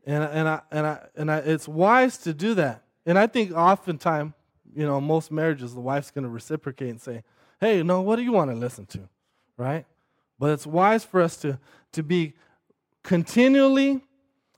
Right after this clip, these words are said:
putting our wives' needs and desires first, because there will come a day where you have to make that, that tough decision, where you do have to make that, that final decision that,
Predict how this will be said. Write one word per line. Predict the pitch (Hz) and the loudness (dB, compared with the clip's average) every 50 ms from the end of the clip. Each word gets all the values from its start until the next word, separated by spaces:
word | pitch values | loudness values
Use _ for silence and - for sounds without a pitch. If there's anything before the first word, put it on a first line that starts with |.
| _ _ | _ _
putting | - 214 214 220 233 220 | 4 6 6 6 6 6
our | 202 185 170 | 4 4 4
wives' | 151 151 165 175 190 196 190 170 151 139 - - 131 | 4 4 4 4 4 4 2 0 -2 -6 -12 -10 -4
needs | 156 160 185 208 208 165 143 | -2 0 2 2 0 -2 -4
and | 147 143 | -8 -8
desires | 135 135 135 170 175 180 170 151 - | -8 -4 0 2 2 2 2 0 -4
first, | - _ _ - 220 233 208 170 160 160 - - - _ _ _ _ _ _ _ _ _ | -8 _ _ 4 6 6 6 6 2 -2 -8 -16 -20 _ _ _ _ _ _ _ _ _
because | - 156 - - 170 151 139 | -6 -4 -2 0 -2 0 2
there | 151 175 175 165 | 4 4 4 4
will | 160 170 214 262 285 | 6 8 8 8 8
come | - - - 247 220 208 | 8 4 4 4 4 4
a | 185 156 | 2 2
day | 139 180 214 226 180 147 127 127 123 - - - _ _ _ _ _ _ _ _ _ _ _ - | 2 2 2 4 2 0 -4 -8 -14 -18 -20 -20 _ _ _ _ _ _ _ _ _ _ _ -2
where | 131 151 151 | 0 0 0
you | 151 156 160 | 2 2 2
have | 180 190 190 180 | 2 2 2 0
to | - - | -2 -4
make | 156 156 165 175 170 - | -2 -2 -2 -2 -2 -4
that, | - 147 131 123 - _ _ _ _ _ _ _ _ _ - | -4 -4 -4 -4 -6 _ _ _ _ _ _ _ _ _ -8
that | 131 123 - - | -8 -8 -6 -6
tough | - 160 151 - _ | -6 -6 -6 -6 _
decision, | - 127 - - 170 170 135 110 104 107 | -18 -18 -10 -8 -8 -8 -8 -8 -12 -10
where | 117 123 | -10 -8
you | 120 123 | -8 -8
do | 123 135 160 165 | -6 -2 0 0
have | 165 165 147 131 | 0 0 -2 -4
to | - 139 | -6 -8
make | 143 147 151 - | -6 -6 -6 -6
that, | - 139 127 113 - _ _ - _ _ _ | -6 -6 -6 -6 -10 _ _ -20 _ _ _
that | - 127 120 - | -6 -6 -6 -8
final | - - 165 165 185 190 196 196 185 180 180 175 - _ _ _ _ _ | -8 -4 0 2 4 4 4 4 4 4 2 0 -4 _ _ _ _ _
decision | 143 147 - - - 202 202 196 165 156 147 139 | -8 -8 -8 0 4 6 6 6 4 0 -4 -4
that, | 127 117 110 | -6 -8 -8